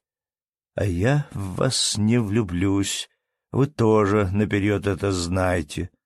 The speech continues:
отвечала нехотя Настенька и взглянула на декорацию,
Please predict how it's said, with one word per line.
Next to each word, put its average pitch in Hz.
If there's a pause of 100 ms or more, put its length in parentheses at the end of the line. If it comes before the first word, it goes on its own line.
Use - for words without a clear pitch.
(140)
отвечала 92
нехотя 87
Настенька 110 (360)
и -
взглянула 104
на 98
декорацию, 85